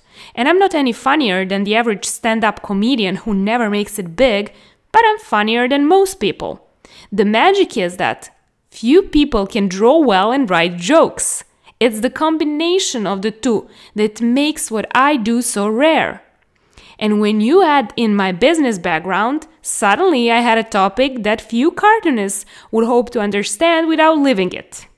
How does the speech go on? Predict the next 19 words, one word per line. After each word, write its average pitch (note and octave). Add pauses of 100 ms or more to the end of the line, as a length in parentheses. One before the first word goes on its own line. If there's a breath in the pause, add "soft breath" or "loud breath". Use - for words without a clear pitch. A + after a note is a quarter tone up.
(540 loud breath)
I A3
always E4+
advise G#3+
young C#4
people A#3
to B3
become G3+
good F#3+
public B3+
speakers. - (680 loud breath)
Anyone C4
can G#3
do G3
it E3
with -
practice. -
If B3
you D#4
add C4+